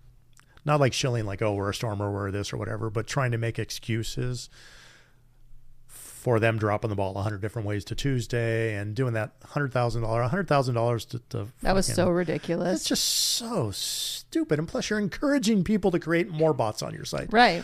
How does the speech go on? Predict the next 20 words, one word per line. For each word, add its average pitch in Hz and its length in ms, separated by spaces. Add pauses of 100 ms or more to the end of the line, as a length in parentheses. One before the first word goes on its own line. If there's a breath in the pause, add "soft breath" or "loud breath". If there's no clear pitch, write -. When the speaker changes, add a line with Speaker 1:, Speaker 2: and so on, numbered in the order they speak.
(140)
Speaker 1:
When 147 160
there's 151 160
already, 151 480 (1300 soft breath)
and 156 160
those 240 140
sites - 240
have 120 180
no 143 840 (540 soft breath)
reason 127 500
to 123 140
not 117 220
want 117 140
the 110 60
bots 98 300
there 98 180
'cause - 200
the 117 80
bots 135 260
pay 160 220
rake, 107 340